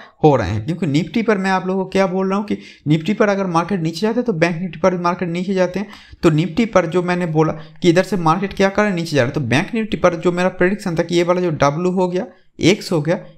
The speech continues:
ये वाई वेव के लिए मार्केट नीचे जाने का कोशिश कर रहे हैं। और ये जो वाई वेव होते हैं उसके अंदर normally तीन सबवेव होते हैं, ए, बी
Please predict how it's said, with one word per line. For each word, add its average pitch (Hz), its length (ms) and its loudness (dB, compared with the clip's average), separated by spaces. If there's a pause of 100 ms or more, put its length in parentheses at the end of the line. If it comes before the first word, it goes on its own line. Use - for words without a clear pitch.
(140)
ये - 220 4
वाई 180 200 4
वेव 185 300 -4
के 156 60 -2
लिए 175 100 0
मार्केट 151 360 -2
नीचे 160 200 -2
जाने 156 200 0
का 202 60 -4
कोशिश 160 360 -2
कर 120 140 0
रहे 139 100 0
हैं। - 100 -12
और - 300 0
ये 170 60 2
जो - 200 -2
वाई 185 200 4
वेव 170 180 -2
होते 135 220 -2
हैं 175 80 0
उसके 156 180 -4
अंदर 185 160 -4
normally 175 220 -4 (400)
तीन 220 180 2
सबवेव 123 300 0
होते 117 200 -2
हैं, 107 120 -6
ए, 143 440 -2 (160)
बी 156 260 0